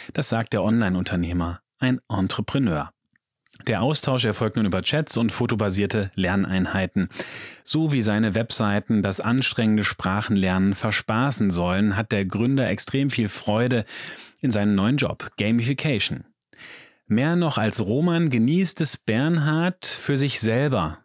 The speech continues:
zu arbeiten, seinen eigenen Traum zu verwirklichen. Auch er arbeitete zuvor als Consultant. Sein Workload sei vergleichbar, doch die Zeit vergehe wie im Flug. Und ich habe Spaß daran, sagt Bernhard.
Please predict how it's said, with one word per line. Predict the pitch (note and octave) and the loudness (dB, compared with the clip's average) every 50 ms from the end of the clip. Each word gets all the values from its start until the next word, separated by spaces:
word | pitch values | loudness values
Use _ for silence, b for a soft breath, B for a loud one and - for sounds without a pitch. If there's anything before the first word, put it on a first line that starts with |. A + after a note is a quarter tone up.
| _ _ | _ _
zu | _ - - A#2 - | _ -4 -2 -2 -2
arbeiten, | - F#2+ F#2+ F#2+ F2+ - E2 D#2+ E2 D#2 - - F2 E2+ D#2+ D#2 B B B B B B B B B | -2 -2 -2 -2 -2 -2 -2 -2 -4 -4 -4 -4 -4 -2 -2 -4 B B B B B B B B B
seinen | B - A#2 G#2+ G#2 G#2+ A2+ A2+ A2+ A#2+ - - | B -2 0 2 2 2 4 4 2 2 0 -2
eigenen | - A2+ A#2+ B2+ C#3+ D3 C3+ C#3+ C3+ B2+ B2 B2 A#2 | -2 0 0 2 2 2 2 2 2 2 2 2 2
Traum | - - - - - G2+ A#2 A#2+ A2+ G2 E2+ D#2+ D#2 - - _ _ | 0 -2 -2 -2 0 2 2 2 2 2 0 -2 -4 -10 -18 _ _
zu | - - G#2+ | -6 -4 -2
verwirklichen. | G2 G#2+ F#2 G2+ G2+ F2 - - F#2+ E2+ - - E2+ D#2+ D2+ D#2+ - - _ _ _ _ B B B B B B B B B B B B _ _ | -2 -2 0 0 -2 -2 -4 -6 -6 -6 -4 -4 -4 -4 -4 -6 -10 -16 _ _ _ _ B B B B B B B B B B B B _ _
Auch | A#2+ A#2+ A2 G#2+ - | -4 -2 -2 -4 -4
er | - D3 D#3+ D#3 C3 F2+ | -2 0 0 0 0 0
arbeitete | G#2+ A#2 C3+ C3 C#3+ A2+ G#2+ - A#2+ G#2 G#2 | 0 0 0 0 0 0 0 0 0 -2 0
zuvor | F#2+ - G#2 F#2+ - - A2+ G#2 | -2 -2 -4 -4 -2 -2 -2 0
als | G2 - | -2 -2
Consultant. | - G#2+ G2 F#2+ F#2 F2+ F#2+ G2+ A2+ A#2+ - G2+ F#2 F2 E2+ | -2 0 0 0 0 0 0 0 0 0 0 0 0 0 0
Sein | E2 - - G#2+ G2+ G2+ G2 | -2 -2 0 0 0 0 2
Workload | G2+ G#2+ B2 C3 - - A#2+ A2+ A#2 A#2+ A2+ | 2 0 0 0 -2 0 0 0 0 0 0
sei | - - G#2 G#2 G#2 | 0 0 0 -2 -2
vergleichbar, | - B2 G#2+ F#2 G2 G2+ B2 D3+ C#3 - - F#2 F2 F2+ F#2 F2 | -2 -2 -2 0 0 0 0 0 -2 -2 -2 -2 -2 -2 -2 0
doch | A2 A2 A2+ G#2 - | 0 -2 -2 -4 -6
die | - - A#2+ A#2 | -4 -2 -2 0
Zeit | - - - B2 C#3 D3 - | 0 0 0 0 0 0 -2
vergehe | - B2 G#2+ - A#2 A2+ G2 | -2 -4 -2 0 0 0 2
wie | G#2+ A2 | 2 2
im | A2+ A2+ | 2 0
Flug. | - - G2+ F2 D#2 - - - | 0 -2 -2 -2 -2 -4 -8 -12
Und | - - A#2 A#2+ B2 A2+ - | -4 0 0 2 2 0 -2
ich | B2+ - - | -4 -2 0
habe | B2 B2 C#3 | 0 0 0
Spaß | C3 - - B2+ C#3+ C#3+ - - | 0 0 0 0 0 0 0 -2
daran, | G2 F2 - F2+ F2 F2 | -2 -4 -2 -4 -4 -2
sagt | F2+ F2 E2+ - | -2 -4 -4 -4
Bernhard. | - F#2 E2+ D#2+ D#2 D#2 D2+ - - | -4 -4 -4 -4 -6 -8 -10 -12 -14